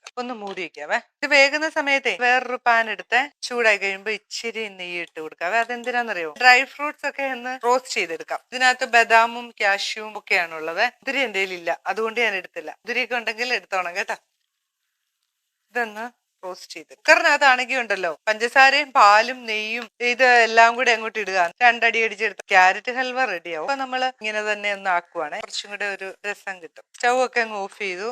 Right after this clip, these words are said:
മാതിരി ഒന്ന് റോസ്റ്റ് ആയിട്ടുണ്ട്. ഇനി ഇതിവിടെ ഇങ്ങനെ ഇരിക്കട്ടെ. ഇനി ക്യാരറ്റ് എന്തായെന്നൊന്ന് നോക്കാം. ഇതൊക്കെ അത്യാവശ്യമൊക്കെ ഒന്ന് ആയി വരുന്നുണ്ടേ.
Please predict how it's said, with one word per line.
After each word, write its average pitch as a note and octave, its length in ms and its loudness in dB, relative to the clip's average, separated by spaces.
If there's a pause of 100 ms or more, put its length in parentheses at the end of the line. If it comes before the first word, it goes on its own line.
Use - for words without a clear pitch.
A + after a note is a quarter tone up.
(160)
മാതിരി G3 360 -6
ഒന്ന് F3+ 200 -12
റോസ്റ്റ് E3+ 340 -10
ആയിട്ടുണ്ട്. D#3 400 -10 (200)
ഇനി A3 160 -8
ഇതിവിടെ G3+ 320 -6
ഇങ്ങനെ F#3+ 260 -10
ഇരിക്കട്ടെ. E3+ 420 -4 (960)
ഇനി E4+ 120 -2 (100)
ക്യാരറ്റ് D#4 460 6
എന്തായെന്നൊന്ന് C4+ 580 2
നോക്കാം. F3+ 320 -2 (100)
ഇതൊക്കെ A3+ 340 -6 (300)
അത്യാവശ്യമൊക്കെ G3 960 -10
ഒന്ന് F3 220 -18 (260)
ആയി E3+ 240 -8
വരുന്നുണ്ടേ. D#3 540 -4